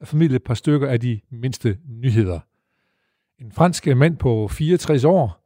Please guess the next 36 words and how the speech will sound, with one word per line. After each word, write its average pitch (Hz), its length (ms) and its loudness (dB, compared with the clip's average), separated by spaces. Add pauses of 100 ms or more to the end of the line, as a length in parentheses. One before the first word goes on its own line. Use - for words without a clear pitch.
(160)
øh, 123 160 4
fik 147 220 0
en 127 80 0
overraskende 123 800 0
fødselsdagsgave 139 680 0
af 113 80 2
sin, 107 220 -4
øh, 101 140 0
eller 98 180 -4
skal - 140 -10
man 110 60 -4
sige, 117 400 0 (340)
fireogtres-årig 139 440 0
mand 131 140 0
fra 120 140 -2
Frankrig 151 360 -2
fik 143 180 -6
en 120 100 -2
gave 170 320 0
af 139 80 2
sin 117 140 0
kollega, 156 480 0
der 120 80 2
ville 113 160 0
overraske 127 420 2
ham 98 160 -6 (360)
ved 135 100 -2
at 107 60 -2
give 156 120 2
ham 131 120 2
en 113 260 -2 (300)
flyvetur 170 480 2
i 131 240 0
et, 113 120 -4
øh, 113 240 2 (200)
militær 131 380 0